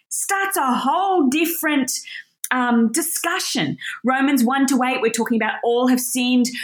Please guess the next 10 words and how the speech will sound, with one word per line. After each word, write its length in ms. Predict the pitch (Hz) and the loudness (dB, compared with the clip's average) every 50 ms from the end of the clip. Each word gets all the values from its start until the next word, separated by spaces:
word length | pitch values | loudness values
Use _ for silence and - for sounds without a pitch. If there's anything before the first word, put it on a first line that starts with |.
| - - | -8 -4
We're 60 | 233 | -4
talking 320 | 233 - 262 254 262 240 233 | -2 0 0 0 2 2 0
about 240 | 214 226 214 - | 0 0 -2 -4
how 340 | - - - 254 254 254 254 262 | -4 -6 -4 -2 -2 -2 0 0
people 300 | 262 254 254 254 247 233 | 0 2 2 2 2 2
get 220 | 247 240 - - | 2 0 -2 -4
sin, 640 | - - - - 269 254 254 254 247 247 254 254 | -8 -8 -4 -2 0 2 2 4 2 2 0 -2
saved 480 | - - - - 247 247 247 254 247 - | -4 -6 -6 -4 -2 -2 0 0 -2 -2
from 160 | - 254 240 | 0 0 0
sin. 480 | 247 - - - 254 247 247 240 233 | 0 -2 -2 -2 -2 0 0 0 0